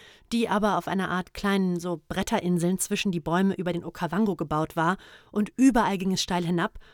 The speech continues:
Und ja, ich sag euch, das war mit einer Zweijährigen damals echt purer Stress, weil die Balustraden waren auch nur so Seile. Boah, ja, äh, ich denke trotzdem gerne an diesen Trip zurück,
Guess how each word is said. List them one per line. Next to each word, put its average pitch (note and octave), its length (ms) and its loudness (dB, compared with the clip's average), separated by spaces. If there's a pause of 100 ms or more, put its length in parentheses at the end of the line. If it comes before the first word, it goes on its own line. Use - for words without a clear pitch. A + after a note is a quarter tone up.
(180)
Und G3+ 160 -2
ja, F3 160 -2
ich F#3+ 120 -12
sag F#3+ 200 -6
euch, - 160 -12
das D#3 200 -4
war E3+ 80 0
mit F3 140 0
einer F3 180 -2
Zweijährigen G#3 680 2
damals F#3 520 -2
echt - 260 -12
purer G#3+ 380 0
Stress, - 500 -2 (360)
weil F#3+ 140 0
die F#3 100 -2
Balustraden F3+ 680 0
waren D#3+ 140 -2
auch D#3 100 -8
nur F3+ 120 -2
so D#3 120 -4
Seile. D#3+ 500 0 (220)
Boah, D#3 240 -4 (760)
ja, D#3 140 0 (280)
äh, G3+ 200 2
ich A3+ 160 -4
denke A#3+ 200 6
trotzdem B3 440 4
gerne G#3 180 6
an G#3+ 80 4
diesen G3 300 2
Trip - 240 -4
zurück, A3 420 0